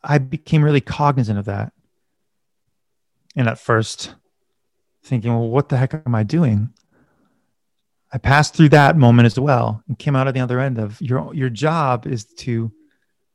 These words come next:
exercise the art that you found. And when you do it in the, its original form, which is in front of people together,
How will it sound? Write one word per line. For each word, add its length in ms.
exercise 640
the 140
art 220
that 120
you 80
found. 540
And 100
when 80
you 100
do 200
it 140
in 140
the, 100
its 340
original 480
form, 540
which 140
is 100
in 100
front 240
of 80
people 520
together, 600